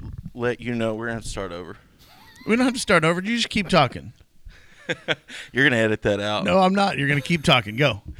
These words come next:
Speaker 1: I am, have never been more into cabinets than I am during the week of Thanksgiving.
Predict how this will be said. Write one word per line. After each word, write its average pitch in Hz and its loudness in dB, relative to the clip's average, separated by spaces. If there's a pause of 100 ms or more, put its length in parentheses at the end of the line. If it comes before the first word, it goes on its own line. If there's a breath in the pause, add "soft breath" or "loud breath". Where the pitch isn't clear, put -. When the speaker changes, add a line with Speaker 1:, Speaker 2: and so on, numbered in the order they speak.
(460 loud breath)
Speaker 1:
I 135 0 (500 soft breath)
am, 101 -10 (240)
have 104 -14
never 120 -2
been 110 -4
more 107 -6
into 107 -8
cabinets 104 -6
than 104 -12
I 104 -8
am 101 -10
during 107 2
the 110 2
week 110 0
of 101 -4
Thanksgiving. - 2